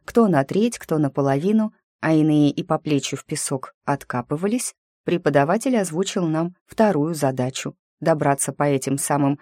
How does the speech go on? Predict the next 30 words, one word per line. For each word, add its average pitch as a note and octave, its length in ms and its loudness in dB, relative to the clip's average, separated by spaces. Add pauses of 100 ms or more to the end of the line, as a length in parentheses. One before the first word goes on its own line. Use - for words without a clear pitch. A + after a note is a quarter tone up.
(120)
зыбучим D#3 540 -2
пескам — C4 460 -2 (320)
используя A#3 680 2
уже D#3+ 420 0
имеющиеся D3+ 760 -2
знания G#3 500 -2
по C#3+ 140 -4
маскировке D3 720 -4 (220)
до D3 140 0
дворца. D#3+ 500 -4 (380)
Роль D#3+ 240 2
последнего C#3+ 760 0 (120)
выпала D3+ 460 2
на D3 160 2
долю D3 240 2
дощатого C#3+ 560 -2
сарая C3+ 680 -4
на C#3+ 140 2
краю C3+ 300 0
полигона C#3 640 0 (420)
и F3 160 4
выкрасть D#3 500 0
оттуда E3+ 460 -2 (180)
депешу F#3 640 0
с F#3 60 -4
донесением. C#3 840 0 (360)
Не G3 180 4
знаю C3 260 2
с B2+ 60 -6
чего, D3+ 440 -4